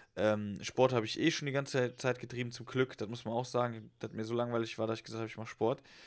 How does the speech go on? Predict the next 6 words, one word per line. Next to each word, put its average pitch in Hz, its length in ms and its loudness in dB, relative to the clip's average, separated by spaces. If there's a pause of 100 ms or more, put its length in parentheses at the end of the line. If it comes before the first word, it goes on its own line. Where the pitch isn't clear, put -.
(440)
Aber 123 300 6
es 127 180 -4
wurde 139 200 4
schon 127 220 -4
so 113 240 0
gelockert, 147 640 0